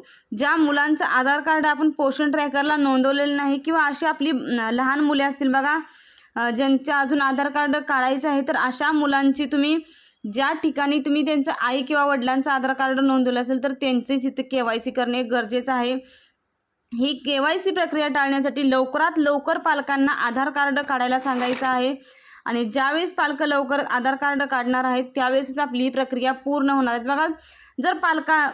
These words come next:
लहान मुलांचं जर आधार कार्ड असेल, तर आपण ते आधार कार्ड नोंदवणार. जर ते आधार कार्ड नोंदवलं, तर आपली केवायसी प्रक्रिया ही मुलांची करावी लागणार नाही, कारण की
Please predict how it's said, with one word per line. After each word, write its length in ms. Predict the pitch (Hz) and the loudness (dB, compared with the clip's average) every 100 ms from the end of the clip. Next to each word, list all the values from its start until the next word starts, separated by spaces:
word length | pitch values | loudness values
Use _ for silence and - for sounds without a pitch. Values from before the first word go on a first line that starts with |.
| - | -2
लहान 380 | 247 269 269 311 | 0 2 2 2
मुलांचं 420 | 294 285 285 277 | 2 2 2 0
जर 120 | 285 | 0
आधार 320 | - 247 262 | 0 0 0
कार्ड 280 | 269 277 277 | 0 0 0
असेल, 400 | - 247 247 247 | -2 -2 -2 0
तर 60 | 269 | 0
आपण 240 | 262 285 | 0 0
ते 80 | 302 | 0
आधार 260 | 285 302 | 0 0
कार्ड 260 | 302 302 285 | 0 0 0
नोंदवणार. 600 | 330 359 339 294 262 262 | 2 2 2 2 2 0
जर 120 | 262 | 0
ते 120 | 294 | -2
आधार 300 | - 262 277 | -2 0 -2
कार्ड 260 | 294 294 302 | 0 0 0
नोंदवलं, 400 | 285 269 269 269 | 2 2 2 0
तर 60 | 285 | -2
आपली 200 | 277 269 | -2 -4
केवायसी 480 | 311 285 277 285 | -2 0 0 -2
प्रक्रिया 360 | 302 320 - 277 | -4 -4 -2 0
ही 80 | 302 | 2
मुलांची 500 | 285 269 269 262 294 | 4 4 2 0 -2
करावी 500 | 285 269 262 277 285 | -2 0 2 0 0
लागणार 380 | 285 302 311 302 | 0 0 0 0
नाही, 220 | 269 254 | 0 0
कारण 260 | 269 277 | 0 -2
की 160 | 277 330 | -2 -2